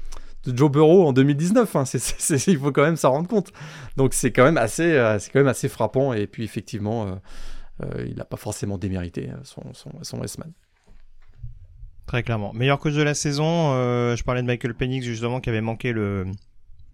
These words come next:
Speaker 2: le S-Man Trophy, mais qui était quand même, euh, qui a quand même eu, euh, le trophée de, de Maxwell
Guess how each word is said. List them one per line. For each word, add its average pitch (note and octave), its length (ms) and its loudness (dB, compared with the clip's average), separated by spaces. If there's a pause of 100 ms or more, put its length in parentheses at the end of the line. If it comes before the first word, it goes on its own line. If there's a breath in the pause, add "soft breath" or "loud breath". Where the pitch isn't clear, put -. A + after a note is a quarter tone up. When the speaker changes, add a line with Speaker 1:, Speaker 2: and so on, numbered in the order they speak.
(380)
Speaker 2:
le A#2+ 100 -2
S-Man C3 240 -4
Trophy, D3 280 -4
mais C#3+ 100 0
qui - 100 -10
était A#2+ 160 -6
quand C3 140 -6
même, C3 200 -2
euh, A#2 360 -2
qui A#2+ 100 -10
a A2+ 40 -8
quand A#2+ 120 -4
même A#2+ 220 -4
eu, C#3+ 200 -2 (540 loud breath)
euh, A2 80 -4
le G#2+ 80 -4
trophée B2+ 320 -2
de, A2 580 -2
de G#2+ 100 -6
Maxwell A#2 640 -2